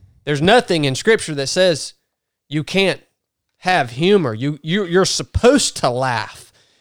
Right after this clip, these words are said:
You're supposed to have fun. You're supposed to enjoy this life at certain moments. The Holy Spirit is going to replace those parts of you with things that are even better. That's the way, that's the way that it, it's gonna work, right?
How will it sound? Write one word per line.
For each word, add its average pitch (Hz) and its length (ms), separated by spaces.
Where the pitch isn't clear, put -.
You're 170 120
supposed 233 500
to 143 180
have 170 320
fun. 139 480
You're 165 120
supposed 240 400
to 190 200
enjoy 165 540
this 160 260
life 156 540
at 147 160
certain 147 380
moments. 147 320
The 147 80
Holy 254 240
Spirit 240 320
is 175 100
going 202 280
to 165 140
replace 175 680
those 185 240
parts 220 460
of 127 140
you 123 340
with 180 380
things 220 380
that 220 160
are 202 140
even 180 460
better. 180 560
That's 175 260
the 185 80
way, 196 220
that's 180 320
the 180 60
way 180 220
that 170 160
it, 160 180
it's 151 180
gonna 156 240
work, 170 420
right? 196 280